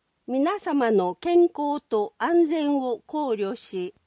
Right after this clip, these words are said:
三月の保健センター事業の一部を変更させていただきます。子供と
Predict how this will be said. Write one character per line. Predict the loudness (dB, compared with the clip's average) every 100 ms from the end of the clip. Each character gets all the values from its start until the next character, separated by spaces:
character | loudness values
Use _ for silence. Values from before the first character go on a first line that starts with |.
| _ _ _ _
三 | _ -2 2 2
月 | 0 -2 0
の | 0 -2
保 | -10 -8
健 | 0 4 4
セ | 2 4
ン | 4
タ | 2 -4
ー | -4
事 | -2 4
業 | 4 6 4
の | 4 0
一 | -6 -6 -4
部 | -2 -2 -4
を | -6 -10 _ _
変 | -8 0 0
更 | 0 -4 -6 -6
さ | -6
せ | -8 -8
て | -8 -6
い | -6 -8
た | -10 -8
だ | -8 -10
き | -6
ま | -6 -6 -8
す。 | -20 -20 _ _ _ _ _ _ _ _ _ _ _ _ _ _ _ _ _
子 | -4 -2
供 | 4 6 8 6
と | 4 -2 -2